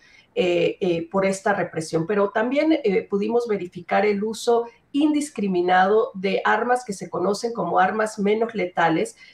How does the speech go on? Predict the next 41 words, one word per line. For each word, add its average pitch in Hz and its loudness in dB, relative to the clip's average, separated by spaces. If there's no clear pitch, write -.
que 208 4
de 196 4
forma, 311 2
que 202 0
su 196 -4
uso 320 2
de 180 0
forma 214 2
indiscriminada, 190 0
pues, 180 -6
les 180 -2
da 220 4
un 214 2
grado 196 2
de 190 0
letalidad 165 -2
mayor. - -6
Estamos 196 -6
hablando 185 -2
de 180 0
gases 175 -4
lacrimógenos, 208 0
cañones 190 2
de 196 0
agua, 214 4
eh, 196 2
estos 220 4
gases 208 -2
lacrimógenos 185 0
fueron, 190 0
eh, 175 0
arrojados 226 2
en 165 -8
contra 175 -2
de 185 -2
quienes 165 -2
se - -6
manifestaban, 170 0
la 156 0
lata 220 2
completa 180 -2